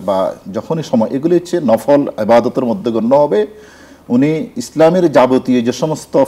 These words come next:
ফরজ ওয়াজিবাত যেগুলি আছে সেগুলি করার পরে, সুন্নাত যেগুলি করার পরে এই সমস্ত আমলগুলি করলে অবশ্যই ওনার নেকির পাল্লা কিয়ামত দিন ভারী হবে, এবং এটা হাদিস দ্বারা প্রমাণিত,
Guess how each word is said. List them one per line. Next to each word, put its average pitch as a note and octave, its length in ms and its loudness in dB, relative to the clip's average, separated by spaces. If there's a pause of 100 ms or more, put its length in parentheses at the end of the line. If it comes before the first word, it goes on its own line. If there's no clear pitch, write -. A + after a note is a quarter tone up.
ফরজ A#2 480 4
ওয়াজিবাত A2+ 640 2
যেগুলি A2+ 280 0
আছে G#2 320 2
সেগুলি C3+ 400 -4
করার A2+ 320 4
পরে, G2 360 0 (480)
সুন্নাত A#2 640 2
যেগুলি A2 300 -2
করার A2 280 2
পরে D#3+ 400 0 (400)
এই C#3 100 -4
সমস্ত - 380 -6
আমলগুলি C#3 460 4
করলে A#2+ 380 2
অবশ্যই B2+ 420 -2
ওনার G#2+ 280 0
নেকির G2 380 -6
পাল্লা G#2 280 0
কিয়ামত G#2+ 260 -2
দিন F#2+ 140 -6
ভারী G#2 220 -2
হবে, D#3+ 320 0 (380)
এবং A#2 280 0 (180)
এটা D#3+ 300 0
হাদিস A#2 240 0
দ্বারা A#2 240 6
প্রমাণিত, A#2 600 2